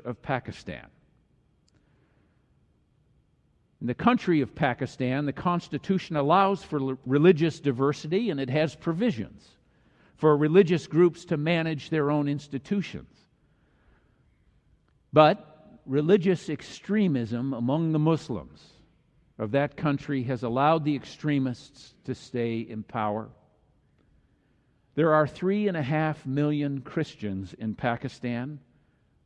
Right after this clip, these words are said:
probably the largest minority religious group in the country. But they suffer tremendous discrimination,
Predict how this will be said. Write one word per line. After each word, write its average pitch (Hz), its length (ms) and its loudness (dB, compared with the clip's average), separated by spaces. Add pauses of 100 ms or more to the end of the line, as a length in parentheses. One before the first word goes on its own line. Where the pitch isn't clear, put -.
probably 170 480 4
the 143 120 -2
largest 156 840 2 (1080)
minority 139 1040 2 (300)
religious 139 680 2
group 123 440 0 (220)
in 127 120 -4
the 120 80 -4
country. 107 560 -4 (760)
But 135 120 -6
they 135 120 0
suffer 160 420 -2
tremendous 151 880 -4
discrimination, 143 1000 -2